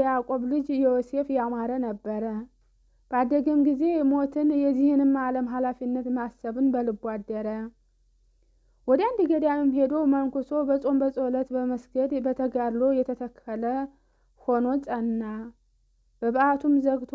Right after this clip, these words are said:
በዕለተ እሑድ ከቁርባን ጊዜ በቀር አይወጣም ነበረ። ዜናውን በተሰማ ጊዜ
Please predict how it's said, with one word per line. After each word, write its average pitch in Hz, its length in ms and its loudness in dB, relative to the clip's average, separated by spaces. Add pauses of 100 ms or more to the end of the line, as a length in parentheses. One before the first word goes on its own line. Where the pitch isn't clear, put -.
(120)
በዕለተ 277 380 0
እሑድ 254 240 -4 (280)
ከቁርባን 254 520 -4 (140)
ጊዜ 226 240 -6 (140)
በቀር 240 440 -4 (180)
አይወጣም 247 540 -2
ነበረ። 214 460 -4 (800)
ዜናውን 269 380 4
በተሰማ 277 460 0 (140)
ጊዜ 254 200 -4